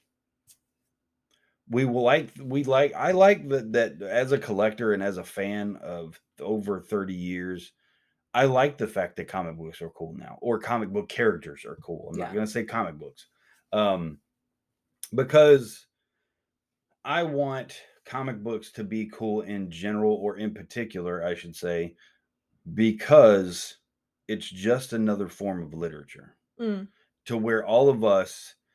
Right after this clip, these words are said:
Speaker 1: have heard about Pride and Prejudice and Gone with the Wind and all these notable literary works, but nobody talks about The Sandman by Neil Gaiman or American Gods by the same artist or, or, or author, or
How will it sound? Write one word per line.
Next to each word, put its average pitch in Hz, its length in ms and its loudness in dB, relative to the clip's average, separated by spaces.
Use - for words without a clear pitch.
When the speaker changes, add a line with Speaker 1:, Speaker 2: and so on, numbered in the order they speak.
Speaker 1:
have 95 520 -2
heard 131 340 -4
about 95 480 0
Pride 95 340 -2
and 87 140 -12
Prejudice 82 640 -10
and 87 260 -10
Gone 101 300 -2
with 95 140 -8
the 95 60 -14
Wind 92 320 -8
and 90 80 -8
all 98 140 -2
these 98 380 -6
notable 123 800 4
literary 113 640 2
works, 92 520 -10
but 113 160 -2
nobody 120 340 2
talks 117 340 -6
about 104 240 0
The 95 80 -14
Sandman 90 600 -4
by 82 100 -4
Neil 85 260 -8
Gaiman 85 500 -6
or 87 600 -6
American 92 560 -4
Gods 85 440 -2
by 82 440 -4
the 85 100 -12
same 87 300 -10
artist 92 480 -2
or, 98 380 -4
or, 95 220 -8
or 87 160 -4
author, 92 300 -4
or 92 460 -6